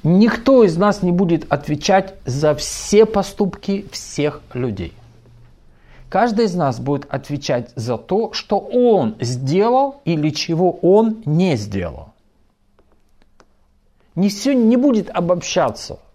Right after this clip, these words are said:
понимаете? Потому что за этой, знаете, за этой колхозной ширмой многие верующие потерялись. Каждый будет отвечать за то, к чему он призван,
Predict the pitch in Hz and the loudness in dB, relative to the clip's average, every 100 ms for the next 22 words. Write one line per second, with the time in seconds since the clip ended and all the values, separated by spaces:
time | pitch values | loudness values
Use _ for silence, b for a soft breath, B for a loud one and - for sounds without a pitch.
0 | _ _ 127 190 - - - _ _ 151 | _ _ -4 -4 -4 -10 -16 _ _ -2
1 | 185 214 202 180 208 214 208 190 185 208 | 0 0 0 0 2 2 2 0 0 0
2 | 196 185 165 B B 147 190 185 180 208 | 0 0 0 B B 0 0 2 0 2
3 | 196 - 226 208 175 170 - 262 269 202 | 2 2 6 6 4 -2 -2 0 2 2
4 | 151 170 214 190 190 196 214 180 - 170 | 2 2 2 2 2 4 4 2 -2 -4
5 | 170 180 180 151 90 - - - _ _ | -2 0 0 0 -4 -10 -20 -20 _ _
6 | _ _ _ _ _ _ _ _ _ _ | _ _ _ _ _ _ _ _ _ _
7 | _ _ _ 208 208 208 208 185 208 170 | _ _ _ 0 2 2 0 -2 -4 -4
8 | 180 185 - 170 - 170 - 185 180 180 | -6 -6 -6 -8 -6 -8 -6 -2 0 -2
9 | 180 _ 143 151 151 - 180 180 180 - | -6 _ -8 -4 -4 -2 0 0 -4 -8
10 | 185 180 180 185 185 156 117 151 139 107 | -4 -4 -2 0 0 -2 -4 -4 -4 -4
11 | 104 92 | -6 -8